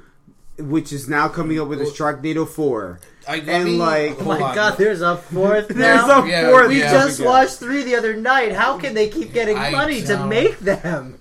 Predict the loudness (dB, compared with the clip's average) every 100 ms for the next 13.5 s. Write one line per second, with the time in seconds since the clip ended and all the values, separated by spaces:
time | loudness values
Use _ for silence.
0 | -12 -4 -4 -2 -4 -4 -4 -6 -8 -10
1 | -14 -16 -14 -12 -10 -8 -8 -10 -10 -8
2 | -8 -8 -12 -14 -14 -12 -10 -8 -8 -10
3 | -12 -14 -14 -14 -16 -16 -16 -18 -18 -18
4 | -16 -14 -12 -4 0 2 0 -2 -8 -10
5 | -6 -4 -4 -4 -6 -8 -6 -6 -6 -8
6 | -10 -12 -16 -18 -12 -10 -8 -8 -6 -6
7 | -6 -10 -10 -12 -12 -8 -8 -8 -10 -10
8 | -10 -10 -10 -10 -10 -14 -14 -12 -12 -12
9 | -14 -14 -20 -14 -10 -10 -10 -14 -14 -12
10 | -12 -6 -6 -6 -8 -10 -10 -10 -8 -8
11 | -6 -6 -6 -6 -6 -6 -8 -10 -16 -12
12 | -12 -12 -14 -12 -10 -12 -12 -14 -12 -12
13 | -10 -12 -12 -14 -16